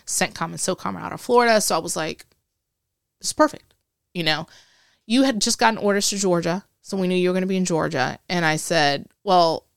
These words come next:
I don't think I wanna move to Georgia. I mean, I'm not married to this guy. I'm not going to Georgia. But I can be in Florida." And the job was gonna pay me good money, definitely good money for the time.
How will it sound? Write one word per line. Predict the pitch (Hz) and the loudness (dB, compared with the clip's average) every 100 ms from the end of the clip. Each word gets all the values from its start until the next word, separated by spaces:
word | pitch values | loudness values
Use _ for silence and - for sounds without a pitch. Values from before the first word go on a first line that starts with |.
| _ _ _ _ - | _ _ _ _ -12
I | |
don't | 180 | -8
think | 180 | -6
I | |
wanna | 165 160 | -4 -4
move | 160 156 | -6 -8
to | 113 | -8
Georgia. | - 185 202 - 156 175 - - | -2 0 0 -2 -6 -8 -12 -16
I | |
mean, | 139 | -10
I'm | 160 | -6
not | 139 | -6
married | - 165 | -6 -8
to | 180 | -8
this | - - | -8 -6
guy. | - - | -6 -8
I'm | - | -8
not | - | -8
going | - 160 | -8 -10
to | - | -4
Georgia. | 156 165 - 185 - _ _ _ _ - | 0 -2 -4 -12 -14 _ _ _ _ 2
But | 208 190 - | 6 6 4
I | 180 | 0
can | 180 196 | 2 0
be | 180 | 0
in | 160 | -2
Florida." | - 320 320 185 196 285 - _ | -2 2 4 4 4 0 -10 _
And | 190 185 175 156 147 - _ | -4 -2 0 -2 -6 -14 _
the | 196 185 170 165 | -4 0 0 0
job | 190 170 170 196 | 4 6 4 2
was | 180 | -4
gonna | 170 | -6
pay | 175 170 | -6 -6
me | 170 170 _ _ | -6 -8 _ _
good | 180 | -4
money, | 180 160 139 190 214 | 0 0 0 -4 -2
definitely | 208 196 190 | -2 0 0
good | 165 | 0
money | 160 135 | 0 -2
for | - | -4
the | 156 | -2
time. | 180 180 156 208 | 0 0 0 -4